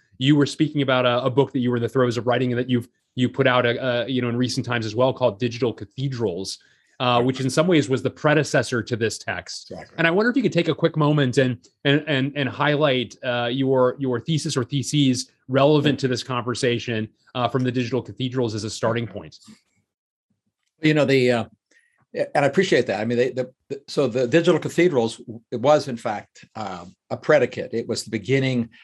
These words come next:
Speaker 2: sort of laying out the architecture of an argument for something that was much bigger than just, than just the cloud, which is, of course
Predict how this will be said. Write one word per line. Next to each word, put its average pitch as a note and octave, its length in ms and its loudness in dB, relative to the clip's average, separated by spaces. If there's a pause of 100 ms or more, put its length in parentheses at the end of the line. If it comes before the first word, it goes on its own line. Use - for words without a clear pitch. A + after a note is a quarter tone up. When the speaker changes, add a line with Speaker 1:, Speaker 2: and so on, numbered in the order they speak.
(220)
Speaker 2:
sort C3+ 180 0
of G2+ 100 -6
laying B2+ 300 4
out B2 180 2
the A2+ 100 4
architecture A#2 680 0
of G2+ 80 -2
an A2 100 -2
argument A2 520 0
for - 100 -18
something A#2 220 0
that G2+ 80 -2
was G#2 180 -2
much A#2 360 0
bigger B2 260 4
than G2+ 260 -2
just, G#2+ 380 -2 (540)
than G#2+ 200 -2
just B2 420 2
the G#2 200 2
cloud, G#2 580 2
which A2 260 -4
is, - 200 -8
of F#2+ 100 -12
course G2+ 320 -2